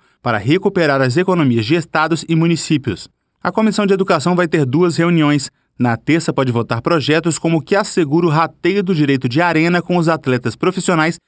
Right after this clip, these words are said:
e dá mais transparência aos eventos esportivos. E na quarta, promove uma audiência do ciclo sobre financiamento da educação básica,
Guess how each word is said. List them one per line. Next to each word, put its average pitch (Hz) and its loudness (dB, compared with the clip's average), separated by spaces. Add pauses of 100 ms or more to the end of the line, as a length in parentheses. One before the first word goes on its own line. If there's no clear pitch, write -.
(160)
e 131 0
dá 120 2
mais 117 -2
transparência 175 0
aos 160 0
eventos 135 0
esportivos. 123 -4 (320)
E 190 0
na 208 2
quarta, 202 0
promove 175 0
uma 170 2
audiência 160 0
do 143 0
ciclo 175 0
sobre 143 0
financiamento 160 0
da 143 2
educação 165 0
básica, 127 -2